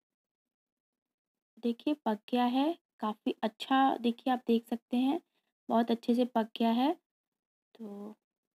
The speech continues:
अब मैं इसमें डाल दूँगी लाल मिर्च पाउडर। आप चाहे तो हल्दी ले सकते हैं, but मैंने हल्दी नहीं डाला। आप चाहे तो हल्दी, हल्दी डाल सकते हैं। तो मैंने लाल मिर्च पाउडर मैंने डाल लिया है। फिर उसके बाद मैं लूँगी एक स्पून धनिया मसाला।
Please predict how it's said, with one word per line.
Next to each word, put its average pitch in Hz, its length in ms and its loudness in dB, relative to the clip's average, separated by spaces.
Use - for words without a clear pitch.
अब 226 140 -2
मैं 247 340 4
इसमें 254 300 2
डाल 220 240 4
दूँगी 247 320 4
लाल 220 380 4
मिर्च 233 220 2
पाउडर। 247 440 2
आप 277 260 2
चाहे 302 240 4
तो 320 160 4
हल्दी 262 320 4
ले 269 160 4
सकते 269 300 -2
हैं, 285 60 0
but 285 180 0
मैंने 277 200 0
हल्दी 277 320 2
नहीं 269 200 4
डाला। 220 300 0
आप 240 140 0
चाहे 262 140 0
तो 277 120 0
हल्दी, 254 280 2
हल्दी 233 300 0
डाल 220 240 -2
सकते 233 340 -4
हैं। 302 100 0
तो 233 60 0
मैंने 233 220 4
लाल 214 300 2
मिर्च 233 200 2
पाउडर 220 340 2
मैंने 233 240 2
डाल 214 220 2
लिया 220 220 2
है। 240 180 2
फिर 294 220 2
उसके 285 240 -2
बाद 277 360 2
मैं 277 160 4
लूँगी 262 360 2
एक 247 220 0
स्पून 285 580 -2
धनिया 247 380 4
मसाला। 247 540 2